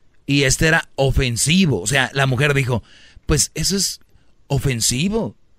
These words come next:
Mi esposo está desconfiando. Mi esposo está desconfiando. Y la desconfianza no es buena".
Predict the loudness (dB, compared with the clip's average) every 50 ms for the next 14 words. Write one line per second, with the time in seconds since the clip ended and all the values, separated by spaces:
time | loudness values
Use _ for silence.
0 | _ -6 -4 -4 -2 0 2 2 4 4 4 2 2 2 2 2 2 2 0 0
1 | -2 -4 -4 -4 -2 0 2 2 2 2 2 2 0 0 -2 -4 -10 _ _ _
2 | -20 -8 -4 -2 -2 -2 0 0 2 2 4 2 2 0 -2 -2 -2 -2 0 0
3 | 2 2 2 2 0 -4 -10 _ _ _ -4 -2 0 0 0 0 -2 0 0 0
4 | 2 0 0 2 2 2 4 4 2 2 2 0 -2 -4 -8 _ _ 0 2 2
5 | 2 2 0 0 -2 -4 -2 -2 -2 -2 -2 0 0 0 0 0 0 -2 -4 -4
6 | -4 -4 -2 -4 -4 -6 -10 -16